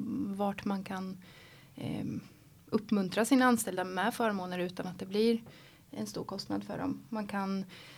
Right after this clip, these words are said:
se över bilförmåner löpande under året. Om det är så att man kommer över tretusen mil kanske det ska justeras. Ehm, är det ett, ett uppdrag där kunden har servicebilar, så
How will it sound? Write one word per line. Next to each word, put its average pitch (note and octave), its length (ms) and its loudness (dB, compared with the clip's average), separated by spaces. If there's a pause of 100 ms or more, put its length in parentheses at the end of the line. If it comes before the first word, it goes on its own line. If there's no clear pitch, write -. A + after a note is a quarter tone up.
(140)
se G#3+ 220 6
över F#3+ 400 8
bilförmåner F#3+ 680 4
löpande F#3 460 4
under F3+ 200 0
året. F#3 340 2
Om F#3 100 2
det F3+ 80 0
är F3+ 40 0
så F3+ 140 -2
att F3+ 140 -6
man F3+ 160 -2
kommer F3 220 -2
över F3 180 0
tretusen F3+ 520 -4
mil F#3 160 -2
kanske F#3+ 280 -4
det G3 40 -4
ska - 220 -6
justeras. F#3+ 760 -4 (120)
Ehm, G3+ 580 -4
är G3 160 0
det F#3+ 80 2
ett, F#3+ 340 0
ett - 320 0
uppdrag F#3+ 360 0
där F#3+ 120 4
kunden F#3+ 360 2
har G3+ 60 6
servicebilar, G3 720 2
så G3 360 -2